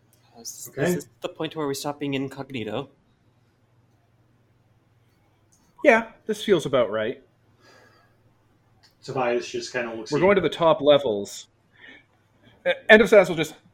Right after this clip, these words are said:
Speaker 3: point this out. We're going to the top levels, and if I know, and we check the evacuation schedule for this building, the exec levels get evacuated first on the, uh, fire elevators. So when we get up there, it should be nearly empty.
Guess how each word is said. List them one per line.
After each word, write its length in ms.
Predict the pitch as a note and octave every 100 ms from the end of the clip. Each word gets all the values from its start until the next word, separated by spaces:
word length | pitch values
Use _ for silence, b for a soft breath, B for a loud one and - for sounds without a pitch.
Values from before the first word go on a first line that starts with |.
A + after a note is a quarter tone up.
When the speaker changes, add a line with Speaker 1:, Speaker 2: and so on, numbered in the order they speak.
| _ _
Speaker 3:
point 260 | E3+ D3 C#3+
this 200 | C3+ B2
out. 200 | B2+ -
We're 120 | D3
going 160 | E3 A3
to 60 | F3+
the 60 |
top 320 | D#3 D#3+ D3+
levels, 400 | C#3 A#2+ D3+ E3+
and 220 | - B2+ B2
if 120 | -
I 160 | C3+ C#3+
know, 180 | D3+ D3+
and 280 | D3 C#3 B2+
we 160 | C#3+
check 340 | C#3+ - D3 -
the 100 | C#3
evacuation 720 | B2+ B2+ - G#2+ G#2 - D3
schedule 400 | - C3 C#3+ C3+
for 200 | - C3+
this 180 | B2 -
building, 400 | A2 A2+ C#3+ C#3+
the 100 | C3
exec 420 | A#2 - A2 B2
levels 320 | D3+ D3 E3+ -
get 120 | C3+
evacuated 520 | B2 B2 - A#2 F#2+
first 400 | - C3+ C#3+ -
on 200 | A#2+ A2+
the, 240 | A2+ G#2+
uh, 340 | G2+ F#2+ G2 F#2
fire 320 | - C3 A2+
elevators. 600 | G2 G2 G2 F2 F2 - b b b
So 120 | -
when 60 |
we 60 | C#3+
get 100 | C#3
up 140 | C#3+
there, 160 | G#2+ G#2+
it 80 | -
should 560 | - - - B2 G3+
be 100 | E3
nearly 320 | G#2 G2+ F2 F#2+
empty. 400 | B2 D#2 D#2